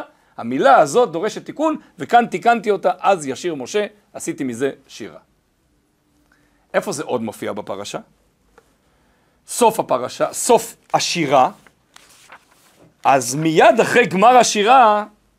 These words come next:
אז אתם יודעים, עם ישראל, אה, מצד אחד, הוא כולו מלא שירות ותשבחות לקדוש ברוך הוא, אבל באותה מידה, שנייה אחרי זה, הוא גם מלא טענות לקדוש ברוך הוא. אז מה כתוב? "וילון העם על משה לאמור, מה נשתה? אין מים."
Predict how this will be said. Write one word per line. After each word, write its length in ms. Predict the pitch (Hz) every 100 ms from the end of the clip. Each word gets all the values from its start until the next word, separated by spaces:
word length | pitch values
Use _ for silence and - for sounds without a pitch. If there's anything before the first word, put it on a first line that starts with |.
| _
אז 20 |
אתם 100 | 151
יודעים, 200 | 165 170
עם 140 | 180
ישראל, 600 | 165 - 147 160 160 151
אה, 400 | 135 123 120 120
מצד 320 | 117 113 160
אחד, 320 | 131 143 151 139
הוא 80 |
כולו 220 | 117 131 147
מלא 200 | 139 139
שירות 320 | - 131 143
ותשבחות 460 | 139 117 123 143
לקדוש 340 | 139 120 113 110
ברוך 200 | 107 98
הוא, 180 | 110 - - - - _ _
אבל 220 | - 127 143
באותה 460 | 147 240 240 226
מידה, 580 | 220 196 202 214 185 170
שנייה 340 | - 160 208
אחרי 280 | 170 160 202
זה, 100 | 160
הוא 100 | 170
גם 140 | 160 160
מלא 180 | 175
טענות 460 | 190 208 214 226 -
לקדוש 380 | 107 98 - -
ברוך 160 | 78
הוא. 80 | _ _ _ _ _ _ _ _
אז 120 | - 104
מה 140 | 185
כתוב? 500 | 180 - 120 143 151 _ _
"וילון 420 | - 127 139 247 240
העם 300 | 214 240 220
על 80 |
משה 280 | 202 175 233
לאמור, 300 | 233 202 214
מה 160 | 214 233
נשתה? 300 | 254 - 269 240 -
אין 200 | 208 254
מים." 280 | 247 254 -